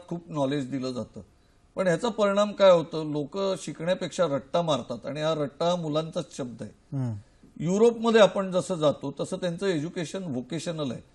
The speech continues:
Speaker 1: व्होकेशनल म्हणजे एक एक जे, ज्याला आपण पूर्वी ट्रेड म्हणायचो की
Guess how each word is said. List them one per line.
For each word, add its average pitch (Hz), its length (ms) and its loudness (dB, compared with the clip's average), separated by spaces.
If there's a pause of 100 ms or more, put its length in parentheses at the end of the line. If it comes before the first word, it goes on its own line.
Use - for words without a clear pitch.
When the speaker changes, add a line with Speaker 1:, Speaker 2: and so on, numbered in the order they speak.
(320)
Speaker 1:
व्होकेशनल 202 560 0
म्हणजे 185 480 -4
एक 147 220 -4
एक 196 260 -6
जे, 180 260 -2
ज्याला 165 240 2
आपण 170 240 -2
पूर्वी 165 300 -8
ट्रेड 175 320 -6
म्हणायचो 127 420 -6
की 143 280 -8